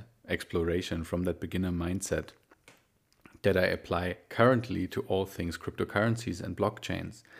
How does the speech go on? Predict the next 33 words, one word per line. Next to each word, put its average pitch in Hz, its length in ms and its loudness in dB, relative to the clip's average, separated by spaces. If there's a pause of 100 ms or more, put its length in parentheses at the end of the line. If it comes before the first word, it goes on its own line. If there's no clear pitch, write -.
(260)
and 92 120 -2
have 113 380 2
done 104 240 2
so 92 280 -2
for - 120 -12
the 90 140 -6
last 87 580 -4
eleven 87 600 -2
weeks. 90 580 -8
Um, 82 340 -4 (160)
this - 220 -6
would 92 160 -8
be - 80 -8
the - 100 -12
twelfth 113 500 0
week, 85 300 -10
I 85 80 -12 (100)
think, 87 280 -8
actually. 95 480 -6 (520)
And, 95 320 0 (100)
um, 90 420 -2 (340)
I 85 380 -4 (260)
intend 117 480 0
to 120 140 -4
keep 101 280 -4
going 92 460 2 (260)
because 90 380 0
I 87 120 0
intend 87 440 -2
to 85 100 -6
keep 82 320 -8
learning, 87 460 0 (400)
and 85 380 -4